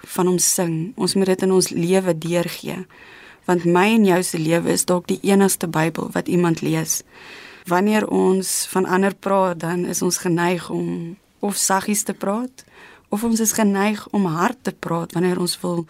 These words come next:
trots wees. Vandag en elke liewe ander dag wat mag kom, moet ons besef dat God vra van my en jou. "Praat oor my,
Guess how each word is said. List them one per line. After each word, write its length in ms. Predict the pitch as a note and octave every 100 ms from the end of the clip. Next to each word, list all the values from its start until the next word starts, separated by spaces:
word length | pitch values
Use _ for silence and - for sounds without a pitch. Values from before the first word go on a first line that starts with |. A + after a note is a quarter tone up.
| -
trots 400 | B3+ C4 B3+ -
wees. 440 | D#3 D3 - - - _ _ _ - _ _ _ _
Vandag 640 | F#3+ E3+ G3+ A3+ - -
en 140 | - F#3
elke 320 | F3 G3+ G#3+
liewe 240 | G3+ G3
ander 280 | - F#3+ A3+
dag 240 | F#3+ D#3+ -
wat 260 | F3+ -
mag 300 | F3+ F#3 -
kom, 380 | A3+ F3+ D#3+ E3+ _ _
moet 180 | F3+ F3+
ons 180 | F3+ F#3
besef 420 | F#3 - F#3 F3+
dat 200 | - F#3+
God 240 | - G3 -
vra 240 | - F#3+
van 200 | F#3+ F#3
my 120 | F3
en 220 | F#3+ F#3+
jou. 180 | F#3 - - _ _ _ - _ _ -
"Praat 440 | F#3+ F#3+ G3+ G#3
oor 200 | G3+ G#3
my, 440 | F3+ E3+ E3+ F#3+